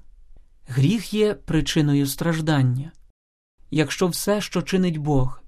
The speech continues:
є добрим, то звідки бере свій початок гріх? З свобідної волі людини. Первородним гріхом є прагнення людини стати як Бог,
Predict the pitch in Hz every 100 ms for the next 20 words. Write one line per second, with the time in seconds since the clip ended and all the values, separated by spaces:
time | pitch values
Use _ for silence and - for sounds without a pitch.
0 | - 139 135 147 220 170 135 151 - -
1 | - - 160 156 147 180 247 208 - 139
2 | 131 131 - 135 143 135 139 147 139 151
3 | - 135 135 147 147 143 170 147 131 -
4 | - - - - - - - - 151 131
5 | 139 135 123 214 190 208 185 180 170 -
6 | - 139 127 131 127 131 135 139 135 127
7 | 123 139 170 - - - - - 143 135
8 | 135 185 214 190 208 175 175 170 - 147
9 | 135 123 135 - - - 139 143 - 196
10 | 214 190 190 185 156 143 139 185 185 180
11 | 170 160 - - - - 151 156 156 151
12 | 151 147 160 143 135 -